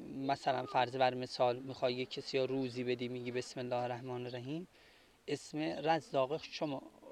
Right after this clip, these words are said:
رزاق خدا در شما تجلی پیدا می‌کنه و شما میشی رزاق. وهاب همین، هر چیزی مناسبه با اون کار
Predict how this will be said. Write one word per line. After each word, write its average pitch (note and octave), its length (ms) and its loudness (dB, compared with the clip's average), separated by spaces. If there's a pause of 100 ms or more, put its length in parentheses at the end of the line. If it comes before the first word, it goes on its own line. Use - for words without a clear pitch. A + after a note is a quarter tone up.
(140)
رزاق B2+ 460 0
خدا C3+ 300 0
در C3+ 120 0
شما C#3 280 -4
تجلی C#3 420 0
پیدا C#3+ 300 -2
می‌کنه D#3+ 380 -2 (460)
و C#3 60 -6
شما A#2+ 280 -2
میشی A#2 300 -4
رزاق. A2 840 0 (1400)
وهاب B2+ 560 4
همین، B2+ 360 -4
هر G3 180 0
چیزی C3 520 -6 (600)
مناسبه C#3 640 0
با C#3+ 140 0
اون D3 260 -2
کار C3 480 4